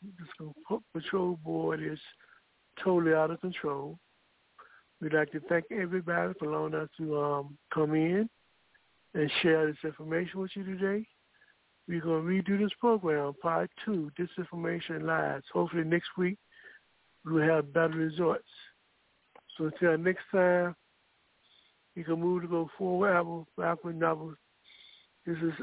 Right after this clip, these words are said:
Africa on the Move. Come and join us in African Awareness Association as we begin to prepare to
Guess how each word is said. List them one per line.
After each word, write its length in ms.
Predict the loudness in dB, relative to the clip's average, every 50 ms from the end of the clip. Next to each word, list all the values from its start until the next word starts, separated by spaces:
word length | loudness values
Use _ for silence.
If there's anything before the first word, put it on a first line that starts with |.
| 2 4
Africa 360 | 4 4 4 0 -4 -4 -2
on 160 | -2 0 0
the 40 | -2
Move. 360 | -2 -2 -2 -2 -2 -4 -6 -6 -4
Come 220 | -4 -2 -2 -4
and 80 | -4 -4
join 280 | -2 0 0 2 2
us 120 | 2 0 0 -4
in 100 | -4 -4
African 300 | -4 -4 -6 -6 -6 -2
Awareness 280 | -2 -2 -2 -4 -8 -10
Association 680 | -10 -8 -8 -6 -6 -6 -6 -6 -8 -12 -14 -18 -20 _ _ _ _ -20 -20 -20 -20 -20 _ _ _ _ _
as 180 | 0 2 2 2
we 140 | 0 -4 -6
begin 420 | -6 -6 0 2 4 4 4 2
to 60 | 0
prepare 480 | -6 -12 -14 -6 -2 2 2 2 2 0
to 280 | -2 -4 -8 -12 -16